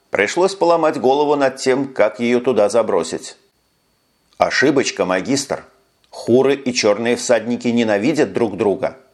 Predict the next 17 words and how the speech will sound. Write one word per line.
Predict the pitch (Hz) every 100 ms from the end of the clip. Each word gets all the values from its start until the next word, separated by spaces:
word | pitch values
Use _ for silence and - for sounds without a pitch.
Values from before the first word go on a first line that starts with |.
| _
а | - 98
здесь | - 139 135
они | 110 95
мирно | 104 123 113
беседуют. | 85 92 - 104 107 110 104 _ _ _ _ -
Это | 92 98
ведь | 101 104
может | 107 110 117
показаться | 123 131 123 101 -
подозрительным». | 110 120 127 120 101 - 135 120 80 - _ _ _ _ _ _ _ _ _ _
«Молодец, | 104 95 98 107 110 120 104 - - - _ -
правильно | 113 120 117 107
заметил. | 101 107 98 87 82 80 - _ _ _
Они | 107 151 165
тоже | 180 147 123
получили | 120 117 120 120 110
инструкцию. | 101 - 110 - - -